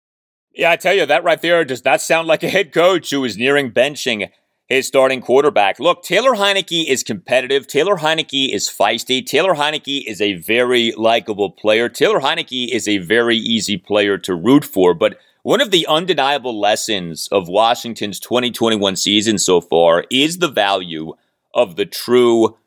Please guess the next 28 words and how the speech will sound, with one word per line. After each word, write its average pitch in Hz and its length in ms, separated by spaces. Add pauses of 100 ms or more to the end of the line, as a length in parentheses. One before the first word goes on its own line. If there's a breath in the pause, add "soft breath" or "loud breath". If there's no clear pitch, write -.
(100)
franchise 98 840
quarterback. 73 720 (280)
Justin 131 440
Herbert, 98 500 (420)
Patrick 131 420
Mahomes, 87 760 (340)
Aaron 135 320
Rodgers. 87 840 (160)
You 92 80
know, 98 260
is 110 140
Taylor 233 340
Heinicke 175 440
one 113 300
of 120 120
those 110 280
guys? 67 560 (120)
Can 160 180
he 156 220
ever 202 320
be 87 380 (420)
one 120 280
of 104 120
those 87 300
guys? 50 640
And 139 180
if 202 160
not, 185 480